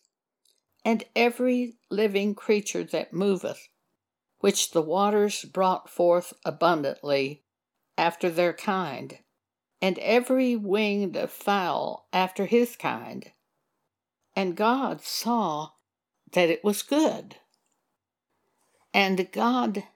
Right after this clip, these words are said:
blessed them, saying, "Be fruitful and multiply, and fill the waters in the seas, and let fowl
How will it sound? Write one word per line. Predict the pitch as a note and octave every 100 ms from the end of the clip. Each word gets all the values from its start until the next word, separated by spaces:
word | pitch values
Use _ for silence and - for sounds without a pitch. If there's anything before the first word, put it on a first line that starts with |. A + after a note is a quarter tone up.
| _ _
blessed | - F#3 A3+ - - - - _ _
them, | - E3 C#3 C3+
saying, | - F#3+ F#3 D#3+ C#3+ C3 C3+ - _ _ _ _ _ _ _ _
"Be | - E3+
fruitful | - G3+ G#3 G#3+ - A#3+ A3+
and | C#3+ D3
multiply, | D#3+ F#3 G#3 - G3 G#3
and | G#3+ D#3 D3
fill | - - G#3 A3+ A#3
the | A3
waters | E3+ F#3 F3+ F#3 F3 - - _
in | G3 A3
the | A3 A3+
seas, | - E3+ D3 C3 D3 E3+ - - _ _ _ _ _ _ _ _ -
and | F#3+ F#3
let | G3+ A3+ - -
fowl | - G3 F#3+ F#3 F#3 F#3+ F#3+ -